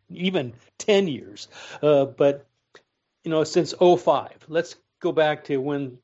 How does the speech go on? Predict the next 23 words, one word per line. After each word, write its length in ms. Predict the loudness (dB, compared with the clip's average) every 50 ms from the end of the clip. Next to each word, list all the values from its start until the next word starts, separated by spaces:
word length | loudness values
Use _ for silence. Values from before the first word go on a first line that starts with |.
| _ -12
the 200 | -8 -6 -6 -4
yellowfin 680 | 0 2 4 4 4 4 2 0 -2 -2 -2 -2 -2
exploded 640 | -4 -4 -6 -12 -8 -4 -4 -2 0 0 -2 -2 0
down 280 | 0 0 0 0 -2
there 140 | -2 0 0
on 200 | 0 -2 -2 -4
the 140 | -8 -10 -14 _ _ _ _ _ _ _ _ _ _ _ _
lower 280 | 4 6 6 8 6 6
banks, 380 | 4 4 2 2 0 -2 -4
and 80 | -6 -4
everybody 340 | -4 -4 -2 -2 -2 -2 -2
was 220 | -2 -4 -4 -4
not 220 | -4 -4 -4 -2 -4
used 220 | -6 -8 -8 -6
to 100 | -8 -8
being 340 | -8 -8 -8 -6 -4 -2 -2
involved 480 | -4 -2 0 2 4 4 4 2 0
with, 160 | -4 -10 -10 -12 _ -14
you 100 | -10 -8
know, 280 | -8 -6 -6 -8 -10 -12 _ _ _ _ _ _ _ -2
fish 260 | 0 0 0 0 -2
coming 280 | -4 -2 -2 -2 0
in 260 | 0 -2 -2 -2 -6